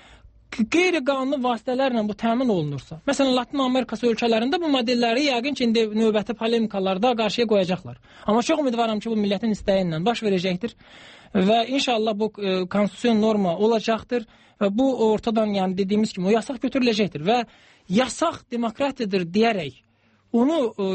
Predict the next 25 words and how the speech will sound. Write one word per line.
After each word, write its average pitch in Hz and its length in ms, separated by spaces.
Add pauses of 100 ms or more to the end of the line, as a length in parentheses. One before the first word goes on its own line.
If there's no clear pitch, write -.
cəmiyyət 247 320
həyatına 226 500 (140)
tətbiq 240 360
eləmək 208 300
istəyənlər, 208 580
e, 165 240
yəni 180 200
görürsüz 233 480
ki, - 200
yəni 180 200
arqument 262 400
sadəcə 277 300
onunla 196 220
var. 160 120
Qırx - 200
səkkiz 302 280
ölkədə 220 320
var, 262 240 (680)
biz 294 160
də 277 120
onu 277 240
etməliyik. 190 640 (200)
Və 254 160
dü-, 262 280
dü-, 247 220